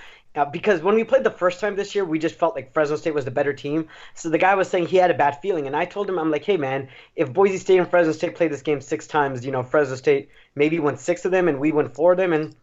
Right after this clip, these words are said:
you know, whatever. That's not the best probability." And I feel like this time it's,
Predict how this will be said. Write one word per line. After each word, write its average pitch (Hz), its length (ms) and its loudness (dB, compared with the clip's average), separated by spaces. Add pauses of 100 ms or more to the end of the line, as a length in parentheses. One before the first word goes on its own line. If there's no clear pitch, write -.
(160)
you 208 120 0
know, 156 100 4
whatever. 143 460 0 (220)
That's 135 160 -14
not 165 140 2
the 151 60 -2
best 156 320 -2
probability." 127 520 -4
And 180 100 0
I 202 80 2
feel 220 180 2
like 190 180 0
this 180 160 -4
time 202 300 -2
it's, 147 240 -2